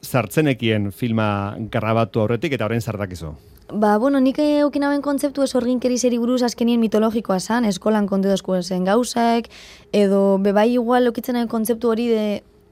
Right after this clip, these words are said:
Speaker 2: ez direla igual emakume onak, edo behintzet mistikoak direla,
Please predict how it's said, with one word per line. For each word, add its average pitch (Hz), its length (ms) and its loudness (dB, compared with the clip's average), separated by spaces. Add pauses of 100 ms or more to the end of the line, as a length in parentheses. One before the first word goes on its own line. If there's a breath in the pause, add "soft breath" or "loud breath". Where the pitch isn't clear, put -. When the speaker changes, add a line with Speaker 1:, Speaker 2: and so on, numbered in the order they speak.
(400)
Speaker 2:
ez 220 160 -6
direla 220 360 2
igual 202 300 2
emakume 196 500 0
onak, 262 380 -2
edo 208 180 2
behintzet 202 340 0
mistikoak 220 580 -2
direla, 220 640 2